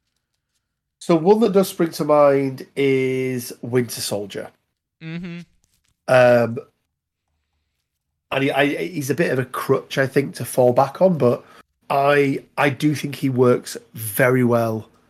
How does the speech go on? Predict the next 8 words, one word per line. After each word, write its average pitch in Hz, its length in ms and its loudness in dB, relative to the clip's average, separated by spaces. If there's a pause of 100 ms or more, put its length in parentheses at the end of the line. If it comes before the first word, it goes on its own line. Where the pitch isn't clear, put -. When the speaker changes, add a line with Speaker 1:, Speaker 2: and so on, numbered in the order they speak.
(220)
Speaker 1:
in 113 160 -10
Guardians. 123 800 -6
Speaker 2:
Yeah. 135 280 -8
Speaker 1:
Um, 113 540 -8 (380)
giving 135 260 0
him 135 180 0
those 123 220 2
rerolls, 117 760 0